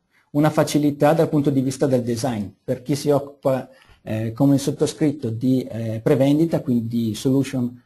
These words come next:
architect, chiaramente non vado più a pensare a tutti i protocolli che devo andare a implementare,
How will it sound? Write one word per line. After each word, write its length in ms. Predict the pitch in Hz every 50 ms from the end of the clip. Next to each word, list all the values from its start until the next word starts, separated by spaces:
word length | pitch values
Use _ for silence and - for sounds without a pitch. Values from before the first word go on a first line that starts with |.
| _ _ _
architect, 580 | _ 120 123 - - 165 160 - 170 165 -
chiaramente 800 | - 135 127 127 156 156 139 131 127 127 - 160 170 165 165 - _ _ _ _ -
non 180 | 135 143 143
vado 260 | 143 156 160 151 151
più 180 | 147 - 160 160
a 40 | 147
pensare 440 | 147 147 139 131 131 - 147 139 139
a 40 | 131
tutti 220 | - 151 139 -
i 20 | -
protocolli 580 | - 139 135 135 143 143 - 143 135 123 120
che 120 | 123 - 120
devo 160 | 131 127 127
andare 240 | 131 131 135 131 131
a 20 |
implementare, 800 | 120 113 123 127 139 165 175 170 - 110 110 117 147 160 160